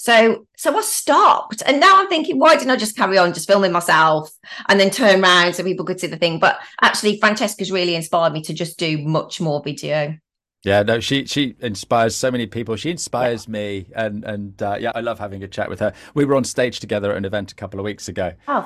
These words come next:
Speaker 1: fab.
Speaker 2: Um, so, yeah, brilliant. Absolutely brilliant. So, yeah, she, she's, she's great.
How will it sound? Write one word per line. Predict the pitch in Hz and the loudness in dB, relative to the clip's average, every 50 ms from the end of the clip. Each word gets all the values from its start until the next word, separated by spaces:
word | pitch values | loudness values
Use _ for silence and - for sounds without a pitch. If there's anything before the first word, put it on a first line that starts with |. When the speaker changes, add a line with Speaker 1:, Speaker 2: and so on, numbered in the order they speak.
| - | -4
Speaker 1:
fab. | - - - 92 98 | -4 -4 -4 -2 -2
Speaker 2:
Um, | 101 101 101 98 - - 202 98 | -2 -2 -2 -4 -4 -8 -10 -10
so, | - - 110 | -6 -4 -2
yeah, | 104 107 104 98 | 0 0 0 -2
brilliant. | - - 120 113 104 98 90 87 - - | -2 -4 -6 -4 -4 -4 -6 -8 -8 -8
Absolutely | 110 110 - - 107 101 98 98 | -10 -10 -10 -10 -10 -10 -10 -8
brilliant. | 98 98 90 87 92 - | -6 -6 -6 -6 -6 -6
So, | 98 | -4
yeah, | 101 107 98 | -2 -2 -2
she, | 92 - 120 107 | -2 -4 -10 -10
she's, | - - 117 113 - - | -10 -10 -12 -12 -10 -8
she's | - 110 104 - | -8 -8 -8 -4
great. | - 107 92 - - | -2 -2 -2 -2 -4